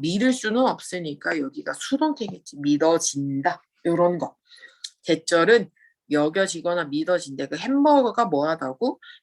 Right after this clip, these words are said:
발견이 됐다고. 어디에서? 작은 마을에서. 어디? 미국에 있는 텍사스에서. 언제?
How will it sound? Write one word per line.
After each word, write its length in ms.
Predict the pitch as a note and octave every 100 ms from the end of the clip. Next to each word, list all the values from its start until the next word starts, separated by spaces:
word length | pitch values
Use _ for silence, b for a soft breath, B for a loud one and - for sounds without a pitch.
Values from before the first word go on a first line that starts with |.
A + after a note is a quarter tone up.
| _
발견이 560 | - E3+ F#3+ A3+ A3 G3
됐다고. 540 | D#3 - E3+ C#3+ C3
어디에서? 500 | C3 C#3+ C#3 B3 D#4
작은 600 | - - D#4+ E4 C4+ D#4
마을에서. 500 | D#4 C#4+ C#4 C4 B3 -
어디? 340 | D3+ A#3 - _ _ _ _ _ _ _ _ _ _
미국에 500 | E3+ F#3+ A3 G#3+ F#3
있는 200 | E3 F#3
텍사스에서. 920 | C4 - C#4 C4+ - F#3+ D#3+ D#3+ C#3+
언제? 440 | D#3 D3+ C#3+ A#3